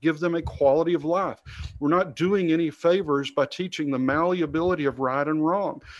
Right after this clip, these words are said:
As liberal as we want to call ourselves as a society, you're not going to accept someone sitting next to you that smells bad, talks loud, you know, oh,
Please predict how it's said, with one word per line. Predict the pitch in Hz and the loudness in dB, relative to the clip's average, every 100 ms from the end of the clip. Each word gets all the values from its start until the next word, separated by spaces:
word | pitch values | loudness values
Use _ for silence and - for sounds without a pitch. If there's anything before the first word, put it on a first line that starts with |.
| - - | -18 0
As | 151 123 | 0 2
liberal | 147 180 196 214 | 2 4 4 4
as | 202 | 2
we | 180 | 0
want | 170 175 | 2 0
to | 160 | 0
call | - 165 170 | -2 0 2
ourselves | 180 - 175 170 147 | 2 2 2 2 0
as | 147 | -4
a | 147 | -4
society, | - - 190 202 151 123 - - _ | -2 2 4 4 0 -4 -8 -20 _
you're | 170 | 0
not | 170 175 202 | 2 2 2
going | 220 196 | 0 0
to | 165 | 0
accept | - - 190 - | 0 0 0 0
someone | 180 165 156 | -2 0 0
sitting | - 180 165 | 0 2 2
next | 160 190 - | 2 0 -2
to | 165 | -2
you | 147 | -2
that | 147 | 0
smells | 139 - 156 151 175 | 0 2 2 4 2
bad, | - 139 127 139 - - - _ | 2 4 6 4 2 -14 -20 _
talks | - 202 202 - | 4 6 6 4
loud, | 170 156 156 147 139 | 6 8 8 6 0
you | 147 | 2
know, | 139 135 - | 4 2 4
oh, | 185 185 | 4 4